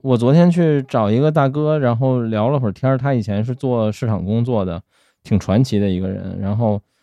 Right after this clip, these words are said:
他，他是我们的听众，然后他就说：“你，你其实你可以做很多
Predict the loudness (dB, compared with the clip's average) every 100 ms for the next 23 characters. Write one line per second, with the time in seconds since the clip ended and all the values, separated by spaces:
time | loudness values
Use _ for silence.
0 | _ _ _ _ _ _ 0 2 0 -6
1 | -20 0 2 4 2 0 0 2 4 2
2 | 0 0 0 2 0 2 2 2 0 -2
3 | -2 0 2 2 2 0 0 0 0 0
4 | -2 0 0